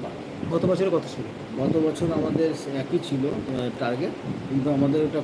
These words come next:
Speaker 1: কম হয়ে গেছিলো, একশো চুয়াল্লিশ আমরা, আহ, এবার মানে হজ যাত্রী গে-, পেয়ে, মানে গেছে হজে গেছে।
Speaker 2: এই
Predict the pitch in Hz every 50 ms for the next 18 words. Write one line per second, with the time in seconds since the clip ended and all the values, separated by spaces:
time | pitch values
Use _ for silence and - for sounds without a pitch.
0 | - 123 139 151 156 139 135 143 139 139 139 135 139 139 156 214 226 - - 127
1 | 127 - - - - - 120 - 135 127 131 135 139 135 127 120 117 117 113 113
2 | 107 107 - - - - - - 117 - - 107 110 110 110 110 110 110 117 127
3 | 131 139 135 127 127 120 120 117 117 123 123 120 117 - - 131 117 - - -
4 | - - - 151 156 139 123 117 - - - - 143 127 117 107 - - - 107
5 | 107 - - - 127 - - - - - - - - - - - - 123 - -
6 | 107 98 - - - - - - - - - - - - - - - - - -
7 | - - - -